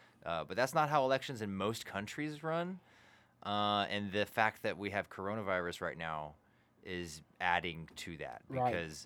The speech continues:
Speaker 1: there,
Speaker 2: right.
Speaker 1: you have to have the social distancing in the counting as well. Uh, and in certain states,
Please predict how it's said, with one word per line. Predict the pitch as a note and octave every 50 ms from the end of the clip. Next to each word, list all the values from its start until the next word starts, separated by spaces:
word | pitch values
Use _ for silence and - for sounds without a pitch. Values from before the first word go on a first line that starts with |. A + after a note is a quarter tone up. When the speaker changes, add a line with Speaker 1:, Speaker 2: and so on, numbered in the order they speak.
| -
Speaker 1:
there, | A2+ G#2+ F#2
Speaker 2:
right. | - -
Speaker 1:
you | F2+ F2+
have | E2+ F2 F2+ F2+ _
to | F#2
have | E2+ E2+ F2+ E2+ E2
the | E2
social | - F2+ F2 - E2+
distancing | D#2 D#2+ F2+ - - E2+ D2+ - - E2+ E2 C#2+
in | D2 F2 E2
the | D2+
counting | D2+ - - F2+ F2+ F2 D#2+ - E2+ D#2+ D#2+ E2+ E2+ _ - - - - -
as | - D#2 D2
well. | D#2 E2+ F2 F2 F2 E2+ E2+ E2 - - - - - - _ -
Uh, | E2+ E2+ E2 D#2+ -
and | - F#2 F#2 F#2+
in | G2 G2 F#2+
certain | - - B2+ B2 F#2 G#2+
states, | A2+ - - D3+ C#3+ D3+ D3+ - - - - -